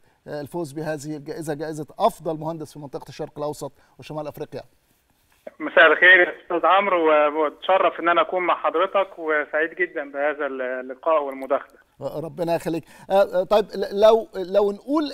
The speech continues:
Speaker 1: إنه، آه، يعني حضرتك نجل المهندس ال-، العظيم، آه، م-، ميشيل، آه، بخوم، آه، اخترت هذا الطريق وسلكت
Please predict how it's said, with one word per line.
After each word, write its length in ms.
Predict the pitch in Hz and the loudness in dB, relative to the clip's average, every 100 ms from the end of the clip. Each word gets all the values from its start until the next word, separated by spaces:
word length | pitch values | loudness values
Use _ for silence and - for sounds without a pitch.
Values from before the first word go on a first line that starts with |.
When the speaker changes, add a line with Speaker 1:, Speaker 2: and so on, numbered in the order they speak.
| 269 | -2
Speaker 1:
إنه، 220 | 269 262 | -2 4
آه، 420 | 254 254 - 196 170 | 4 4 0 -6 -2
يعني 460 | 175 151 165 170 - | -2 -2 -4 -10 -10
حضرتك 580 | - 160 233 240 226 202 | -8 -2 0 0 -2 -2
نجل 300 | 220 185 190 | -2 0 -4
المهندس 520 | 165 165 190 175 165 | -4 -4 -4 -6 -8
ال-، 160 | 139 | -12
العظيم، 720 | 151 127 139 120 190 180 143 - _ _ | -10 -8 -8 -6 -4 -6 -6 -14 _ _
آه، 200 | 147 147 | -4 -4
م-، 420 | 135 143 - 147 156 | -4 -10 -14 -12 -10
ميشيل، 420 | 143 190 175 - | -4 0 0 -2
آه، 100 | 156 | -6
بخوم، 600 | 143 151 - 190 185 170 | -4 -6 -2 -2 -2 -6
آه، 180 | - - | -10 -8
اخترت 420 | - - 226 - | -6 0 0 0
هذا 460 | 175 202 180 196 - | 0 0 2 0 -2
الطريق 520 | 170 185 175 202 202 | -6 -4 -2 -2 -4
وسلكت 720 | 160 151 170 185 - 196 175 | -6 -6 -6 -6 -6 -6 -4